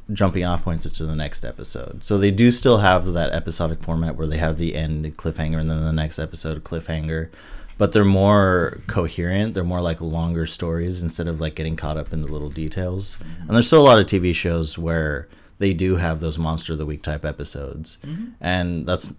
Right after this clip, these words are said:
Speaker 1: not necessarily a bad storytelling format. Like, it's interesting and it's
Speaker 2: Yeah.
Speaker 1: fun. But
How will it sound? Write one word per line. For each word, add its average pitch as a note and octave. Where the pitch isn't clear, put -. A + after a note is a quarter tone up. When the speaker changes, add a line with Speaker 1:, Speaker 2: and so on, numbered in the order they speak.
Speaker 1:
not F#2
necessarily F2
a -
bad E2
storytelling D#2+
format. C2+
Like, F2+
it's G2+
interesting D2
and D#2+
it's E2+
Speaker 2:
Yeah. -
Speaker 1:
fun. E2
But F2+